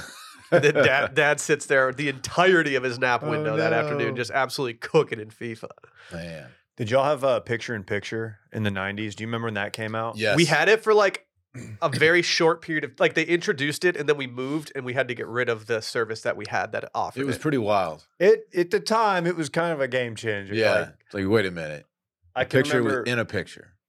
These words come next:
Speaker 3: my dad, like, watching, like, a probably Sunday of a golf tournament, and then also, like, there's football on the little one, and I'm, I'm not watching the golf tournament. I'm watching, like, trying to watch the football, and I was like,
Speaker 2: Mm-hmm.
Speaker 3: I was thinking, "Wow, this is the coolest thing I'll ever see."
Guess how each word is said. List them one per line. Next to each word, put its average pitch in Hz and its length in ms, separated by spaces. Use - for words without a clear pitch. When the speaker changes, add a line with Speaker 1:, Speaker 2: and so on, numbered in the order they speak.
Speaker 3:
my 123 100
dad, 135 320
like, 123 240
watching, 120 440
like, 110 200
a 98 460
probably 110 340
Sunday 120 540
of 104 80
a 107 40
golf 104 300
tournament, 98 500
and 104 100
then 101 100
also, 101 400
like, 95 240
there's 95 140
football 95 460
on 92 100
the 90 100
little 92 280
one, 98 220
and 95 100
I'm, 98 240
I'm 113 160
not 104 160
watching 98 240
the 92 80
golf 87 240
tournament. 92 240
I'm - 20
watching, 92 320
like, - 80
trying 95 200
to 90 60
watch 87 220
the - 60
football, 90 440
and 90 80
I 85 40
was 85 100
like, 87 120
Speaker 2:
Mm-hmm. - 440
Speaker 3:
I - 40
was 113 140
thinking, 107 240
"Wow, 98 200
this 98 160
is - 60
the - 60
coolest 92 320
thing 98 140
I'll 92 160
ever 92 140
see." 101 260